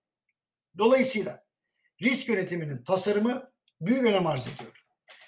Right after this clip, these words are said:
Normal günler için belirlenmiş parametrelerin sıkıntılı günlerde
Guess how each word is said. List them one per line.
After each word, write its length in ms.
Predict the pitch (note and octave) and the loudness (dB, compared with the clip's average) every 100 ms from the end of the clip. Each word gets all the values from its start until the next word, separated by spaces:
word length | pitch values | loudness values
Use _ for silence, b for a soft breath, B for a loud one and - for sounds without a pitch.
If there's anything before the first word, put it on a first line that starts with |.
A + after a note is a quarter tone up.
| _ | _
Normal 480 | F3 G3 G#3+ B3+ A3 | 2 4 6 4 4
günler 260 | G#3 A3 A3 | 2 2 0
için 280 | - F3+ | -2 -4
belirlenmiş 480 | E3+ F3 F#3 F#3+ F#3+ | -2 0 0 -2 -4
parametrelerin 840 | - D#3+ F#3 G#3 E3+ E3 D3 G3 G#3 | -4 -4 -2 -4 -4 -6 -6 -8 -6
sıkıntılı 520 | - F#3 G3+ F#3 G#3 | -6 -4 -6 -6 -4
günlerde 680 | A3 F#3+ D#3+ D3+ C3+ F#3+ - | -4 -2 -2 -2 -2 -6 -6